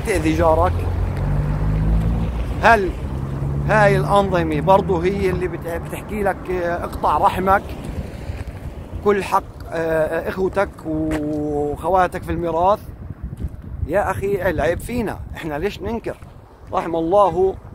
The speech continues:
امرئ عرف قدره وقف عند حده. يعني إحنا كيف بدنا نطالب بتغيير هاي الأنظمة إذا ما عندنا بديل صالح؟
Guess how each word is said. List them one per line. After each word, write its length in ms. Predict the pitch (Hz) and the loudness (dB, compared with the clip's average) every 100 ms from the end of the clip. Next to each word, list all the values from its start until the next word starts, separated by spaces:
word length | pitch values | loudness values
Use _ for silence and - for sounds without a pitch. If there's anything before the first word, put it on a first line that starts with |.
| - | -8
امرئ 400 | 160 202 196 190 | -6 -4 -2 0
عرف 280 | 185 175 165 | 2 2 0
قدره 420 | 196 180 175 165 - - | -2 0 0 -2 -6 -4
وقف 300 | 180 226 233 | 0 2 2
عند 280 | 220 226 226 | 2 0 -2
حده. 360 | - 233 143 117 - - - - - - | -2 -2 -4 -10 -10 -18 -16 -16 -14 -6
يعني 460 | 143 160 170 190 190 - | -2 0 2 0 -2 0
إحنا 420 | 247 220 202 196 202 - - - - - - - - 233 | 0 2 4 4 2 -4 -6 -6 -4 -2 -4 -4 -2 2
كيف 260 | 247 - | 2 2
بدنا 240 | 214 185 170 | 0 2 0
نطالب 420 | 156 226 196 165 170 | 2 4 4 2 -2
بتغيير 520 | 185 165 196 240 208 | -2 0 2 2 2
هاي 300 | 151 214 220 | 4 4 4
الأنظمة 680 | 185 202 208 180 185 185 185 - - - | 2 0 0 0 2 2 0 -4 -10 -4
إذا 140 | 175 185 | 0 4
ما 120 | 233 | 4
عندنا 320 | 220 220 208 | 4 2 0
بديل 340 | 180 185 220 | 0 -2 -2
صالح؟ 580 | 175 214 233 170 117 - | -2 4 6 4 0 -8